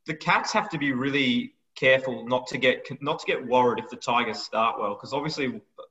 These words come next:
we all know how destructive they were last year. They got their run on and it was pretty much over just after half time. So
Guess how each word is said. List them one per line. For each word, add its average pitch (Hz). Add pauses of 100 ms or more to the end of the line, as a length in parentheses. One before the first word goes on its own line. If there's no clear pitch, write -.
(100)
we 127
all 135
know 127
how 120
destructive 113
they 107
were 107
last 104
year. 110
They 110
got 107
their 113
run 110
on 104 (440)
and 104 (220)
it 117
was 104 (100)
pretty 113
much 104
over 104
just -
after 104
half 104
time. 104
So -